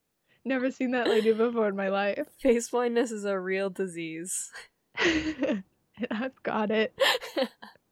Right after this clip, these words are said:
Speaker 2: Oh. Yeah.
Speaker 1: Yeah.
Speaker 2: Hotel de Luna.
Speaker 1: She was also kind of an angry mom in that one. An
Speaker 2: Oh,
Speaker 1: angry,
Speaker 2: yeah.
Speaker 1: sad mom.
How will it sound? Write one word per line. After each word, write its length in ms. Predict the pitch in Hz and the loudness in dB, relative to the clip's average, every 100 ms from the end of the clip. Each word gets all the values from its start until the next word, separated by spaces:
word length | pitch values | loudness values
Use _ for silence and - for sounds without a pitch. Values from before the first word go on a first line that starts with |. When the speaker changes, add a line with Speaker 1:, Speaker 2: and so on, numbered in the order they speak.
| _ - - - - - _ _ _ 392 523 - - - 277 | _ -20 -20 -20 -20 -20 _ _ _ -14 -12 -14 -20 -10 -6
Speaker 2:
Oh. 440 | 269 269 277 269 - - _ _ _ _ _ | -2 2 0 0 -10 -18 _ _ _ _ _
Yeah. 320 | - 254 254 247 | 4 4 4 0
Speaker 1:
Yeah. 60 | 214 - 269 | -8 -14 -12
Speaker 2:
Hotel 320 | - 285 269 | -6 -2 4
de 160 | 285 | 6
Luna. 440 | 269 277 277 269 285 _ | 6 4 4 0 -2 _
Speaker 1:
She 220 | - 285 | -6 -2
was 200 | 320 349 262 | -2 -2 -2
also 460 | 208 220 - 302 320 - - _ - | 0 0 2 -2 -2 -8 -20 _ -18
kind 360 | - 208 190 214 | -8 -6 -4 -4
of 160 | 240 285 | -4 -6
an 200 | 285 277 | -8 -8
angry 480 | - 214 196 233 | -8 -8 -4 -4
mom 280 | 233 196 202 | -2 -4 -4
in 140 | 254 - | -6 -4
that 240 | 381 202 | -6 -6
one. 380 | 175 160 165 196 _ _ _ _ _ 240 | -6 -6 -8 -12 _ _ _ _ _ -4
An 100 | 220 | 2
Speaker 2:
Oh, 40 | |
Speaker 1:
angry, 220 | 339 370 | 4 2
Speaker 2:
yeah. 40 | 254 | 2
Speaker 1:
sad 320 | 320 285 277 | 2 2 2
mom. 380 | 214 160 175 | -4 -4 -6